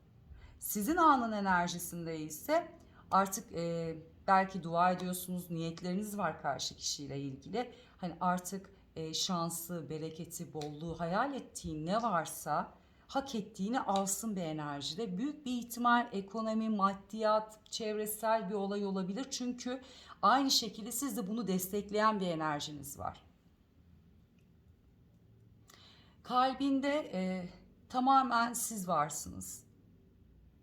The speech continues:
Tüm enerjinizi his-, hissediyor size karşı. Tüm kalbi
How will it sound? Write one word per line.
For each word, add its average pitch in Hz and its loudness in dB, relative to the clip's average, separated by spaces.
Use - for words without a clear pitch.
Tüm 277 2
enerjinizi 175 0
his-, - -10
hissediyor 151 -6
size 143 -10
karşı. 143 -4
Tüm 254 -4
kalbi 190 2